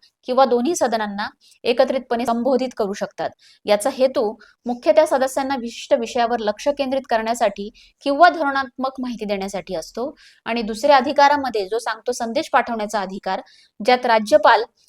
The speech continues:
विधानमंडळाच्या कोणत्याही सदनाला विधेयकासंबंधी किंवा इतर कोणत्याही विषयासंबंधी संदेश पाठवू शकतात. ज्या सदनाला संदेश पाठवला जातो त्या सदनाला त्या संदेशातील बाबींचा सोयीस्कर व त्वरित विचार करणे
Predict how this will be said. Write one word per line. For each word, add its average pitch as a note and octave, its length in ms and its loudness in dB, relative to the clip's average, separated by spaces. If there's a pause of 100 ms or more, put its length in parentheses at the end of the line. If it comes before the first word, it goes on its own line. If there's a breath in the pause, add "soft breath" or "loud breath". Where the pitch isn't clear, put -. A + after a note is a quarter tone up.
(140)
विधानमंडळाच्या C#4+ 800 2
कोणत्याही C#4 640 2
सदनाला G#3+ 580 0 (160)
विधेयकासंबंधी C#4+ 1160 4 (420 soft breath)
किंवा B3+ 300 -4
इतर C4 220 4
कोणत्याही C#4 600 2
विषयासंबंधी B3+ 880 0
संदेश A3 460 -4
पाठवू G3+ 260 -4
शकतात. F#3 380 -6 (440 soft breath)
ज्या A3+ 140 4
सदनाला A#3 460 0
संदेश A#3 460 -4
पाठवला C4+ 400 4
जातो A3 420 0 (320 soft breath)
त्या D4 180 6
सदनाला A#3+ 580 2 (120)
त्या A#3+ 120 2
संदेशातील B3 720 0
बाबींचा A3 480 2
सोयीस्कर A#3+ 600 0 (340 loud breath)
व A#3+ 60 2
त्वरित A#3+ 380 2 (160)
विचार A3 300 2
करणे G#3+ 320 -2